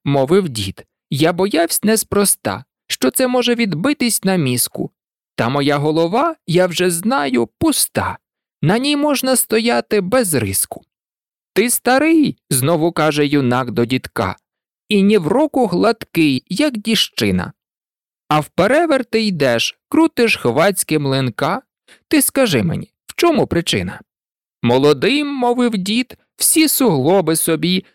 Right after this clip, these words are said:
розтирав я чарівною мастю. Коли хочеш, за гроші хороші й тобі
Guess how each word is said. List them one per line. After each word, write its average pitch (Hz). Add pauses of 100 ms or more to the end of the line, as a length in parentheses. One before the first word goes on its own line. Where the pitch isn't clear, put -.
(100)
розтирав 156
я 202
чарівною 180
мастю. 110 (500)
Коли 190
хочеш, 311
за 143
гроші 247
хороші 226
й 220
тобі 160